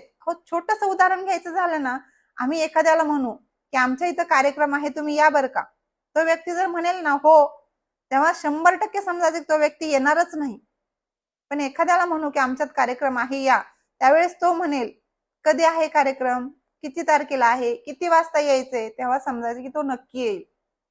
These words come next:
अहो, ज्यानं तुम्हाला विचारलंच नाही कार्यक्रम किती वाजता आहे, किती तारखेला आहे, कधी यायचंय, काय नाही, तो कसा येणार? अगदी त्याच पद्धतीनं ज्ञान घेताना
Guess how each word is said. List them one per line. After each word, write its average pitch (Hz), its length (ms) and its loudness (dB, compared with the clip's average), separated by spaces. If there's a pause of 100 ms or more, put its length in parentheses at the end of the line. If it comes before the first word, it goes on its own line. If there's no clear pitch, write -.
(1400)
अहो, 294 160 2
ज्यानं 349 280 2
तुम्हाला 370 340 2
विचारलंच 359 640 2
नाही 330 220 -4
कार्यक्रम 294 580 2
किती 311 240 -6
वाजता 285 340 2
आहे, 247 380 2
किती 277 320 -10
तारखेला 262 540 0
आहे, 254 380 0 (120)
कधी 277 300 -2
यायचंय, 269 460 0
काय 285 320 -6
नाही, 349 180 -6
तो 349 140 -16
कसा 370 320 -2
येणार? 359 320 -2 (1080)
अगदी 254 220 -8
त्याच 330 400 2
पद्धतीनं 262 640 -4
ज्ञान 302 240 -4
घेताना 285 360 -6